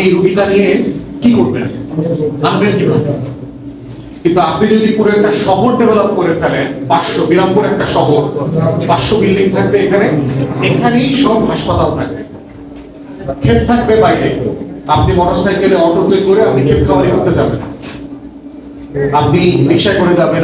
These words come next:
আপনি হেঁটে যাবেন, পাঁচ কিলোমিটার দূরে ক্ষেত করতে যাবেন, সারা দুনিয়াতে আছে, আপনি গাড়িতে করে যাবেন। এই প্রসেসে বাংলাদেশের থাকার আয়োজনটা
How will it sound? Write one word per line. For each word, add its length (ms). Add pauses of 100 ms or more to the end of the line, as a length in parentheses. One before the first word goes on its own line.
আপনি 160
হেঁটে 260
যাবেন, 300
পাঁচ 160
কিলোমিটার 400
দূরে 220
ক্ষেত 180
করতে 220
যাবেন, 180 (1040)
সারা 220
দুনিয়াতে 400
আছে, 180 (100)
আপনি 180
গাড়িতে 280
করে 160
যাবেন। 200 (2500)
এই 80 (180)
প্রসেসে 540 (200)
বাংলাদেশের 680 (240)
থাকার 340 (120)
আয়োজনটা 400